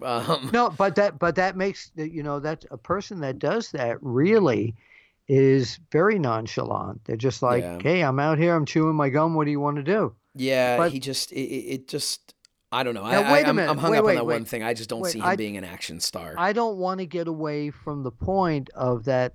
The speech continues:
Speaker 2: I know him a lot better than you do,
Speaker 1: Mm-hmm.
Speaker 2: obviously.
Speaker 1: I've never met
Speaker 2: And
Speaker 1: him,
Speaker 2: I,
Speaker 1: so,
Speaker 2: okay, well,
Speaker 1: so
Speaker 2: I,
Speaker 1: you
Speaker 2: I know
Speaker 1: definitely know
Speaker 2: him,
Speaker 1: him better.
Speaker 2: I know him much better than you.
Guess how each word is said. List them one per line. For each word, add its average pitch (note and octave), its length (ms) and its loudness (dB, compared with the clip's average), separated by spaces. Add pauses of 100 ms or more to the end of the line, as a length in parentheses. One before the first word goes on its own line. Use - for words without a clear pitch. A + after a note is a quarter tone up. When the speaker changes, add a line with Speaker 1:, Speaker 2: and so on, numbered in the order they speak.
(120)
Speaker 2:
I C3+ 240 0
know D3 220 4
him C#3+ 180 2
a B2 60 2
lot A#2+ 260 2
better C#3+ 320 4
than A#2+ 200 0
you D3+ 180 6
do, C#3+ 220 2
Speaker 1:
Mm-hmm. - 120 -4
Speaker 2:
obviously. A#2+ 800 0
Speaker 1:
I've C#3 160 4
never E3 180 2
met C#3+ 120 4
Speaker 2:
And - 80 4
Speaker 1:
him, C#3+ 60 2
Speaker 2:
I, D3+ 200 -2
Speaker 1:
so, A2 380 -4
Speaker 2:
okay, G#3+ 220 2
well, D#3+ 240 0
Speaker 1:
so - 80 -10
Speaker 2:
I, D3+ 140 2
Speaker 1:
you E3+ 120 0
Speaker 2:
I - 0 -
know - 20 -6
Speaker 1:
definitely D#3+ 420 2
know - 140 0
Speaker 2:
him, A2 60 -2
Speaker 1:
him G#2+ 80 -6
better. G#2+ 220 -2
Speaker 2:
I D#3+ 100 0
know F3 200 4
him D#3+ 100 0
much G3 280 0
better C3 260 -2
than A#2+ 200 -10
you. A#2+ 220 -4